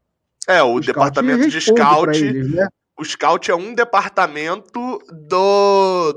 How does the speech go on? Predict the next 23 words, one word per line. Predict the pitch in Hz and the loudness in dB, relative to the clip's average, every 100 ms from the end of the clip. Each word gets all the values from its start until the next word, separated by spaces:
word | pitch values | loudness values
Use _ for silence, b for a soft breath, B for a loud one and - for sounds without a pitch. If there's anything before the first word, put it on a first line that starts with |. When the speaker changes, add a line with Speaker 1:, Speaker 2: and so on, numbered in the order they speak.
| 139 | -4
Speaker 1:
do | 160 | -6
futebol. | 175 - 185 156 120 | -6 -10 -2 -2 -2
Como | 160 175 | -6 -6
não | 202 196 | -8 -8
tem | 196 185 | -10 -10
vice-presidente | 170 - 190 196 190 151 131 104 - b b b b | -14 -12 -8 -6 -6 -8 -8 -8 -16 b b b b
e | 147 | -4
o | 147 | -2
homem | 143 185 190 170 | 2 2 0 -4
forte, | - 156 147 131 - 107 _ _ _ _ _ - | -2 2 2 0 -8 -16 _ _ _ _ _ -6
que | 202 | -2
na, | 185 170 160 | 0 0 0
na, | 170 165 143 123 | 0 0 0 -2
na, | 143 135 | 0 0
lógica, | 131 143 127 120 110 120 | 0 -2 -4 -14 -16 -4
na | 127 | -2
lógica | 135 180 175 147 | 0 0 -2 -6
ali | 139 131 | -6 -6
do | 123 127 | -8 -8
organograma | 123 123 120 113 143 185 | -6 -8 -8 -4 -4 -2
seria | 185 190 139 117 | -2 -2 -2 -6
o | |
vice-presidente, | 117 143 - 139 123 120 | -6 -8 -6 -6 -6 -8